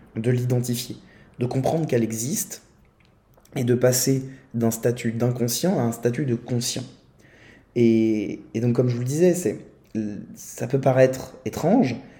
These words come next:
mais la plupart du temps, les croyances limitantes sont inconscientes. Et donc, on ne, on ne veut pas se les avouer. Et donc, prendre conscience de ce qu'on dit ou de ce qu'on pense, et,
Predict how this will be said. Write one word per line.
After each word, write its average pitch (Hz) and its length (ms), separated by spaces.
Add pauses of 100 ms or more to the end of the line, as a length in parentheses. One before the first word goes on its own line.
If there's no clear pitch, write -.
(120)
mais 143 440
la 113 120
plupart 123 260
du 120 120
temps, 208 180
les 123 100
croyances 147 480
limitantes 123 460
sont 139 260
inconscientes. 131 720 (340)
Et 113 60
donc, 156 220
on 131 80
ne, 117 100 (400)
on 107 60
ne 107 120
veut 127 220
pas - 400
se - 160
les 120 220
avouer. 104 240 (640)
Et 123 40
donc, 127 200 (560)
prendre 147 480 (480)
conscience - 920 (340)
de 117 200
ce 117 120
qu'on 107 200
dit 113 360 (340)
ou 120 120
de 120 100
ce 127 100
qu'on 98 200 (100)
pense, - 600 (500)
et, 147 440